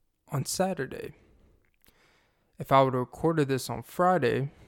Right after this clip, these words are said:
it would have been Friday the thirteenth. So I decided to wait twelve minutes past that just to keep it safe. Didn't wanna wait till twelve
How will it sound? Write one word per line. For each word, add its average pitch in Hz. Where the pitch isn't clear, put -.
it -
would 123
have 123
been 120
Friday 120
the 117
thirteenth. 151
So 110
I 113
decided 113
to 107
wait 120
twelve 120
minutes 123
past 160
that 127
just 147
to 156
keep 165
it 151
safe. -
Didn't 127
wanna 127
wait 127
till 123
twelve 120